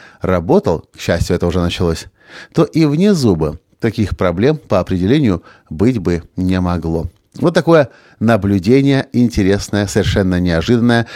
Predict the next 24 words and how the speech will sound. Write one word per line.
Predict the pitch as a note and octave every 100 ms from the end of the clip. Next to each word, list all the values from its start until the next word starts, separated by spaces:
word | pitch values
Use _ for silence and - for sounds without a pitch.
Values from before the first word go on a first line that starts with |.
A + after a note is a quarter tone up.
| -
но, | - E3 - -
как | C3+ -
по | B2
мне, | G#2 G#2+
очень | - G2+ - G2
важное | E2+ F2 F2 F2 F2
и | E2+ F#2+
полезное. | G2 F#2 F2+ E2+ F2+ F2+ - - -
Хотите, | - A2+ F#3+ D#3+
чтобы | - D3 C3
ваши | A#2+ A#2+ B2+
клиенты | A2 A2+ A2 G#2+
были | G2 G2
счастливы | F#2 A2 G2+ - F#2 F#2
и |
довольны, | F2 F2+ B2+ D#3 E3 - - -
вы | E2
должны | F#2 A2 C#3+
понимать, | E3+ E3+ B2 A2 - - - -
что | - F#2+
всё | - A2+
зависит | C#3 D3+ D#3+
от | D3
того | C3+ G2+ F#2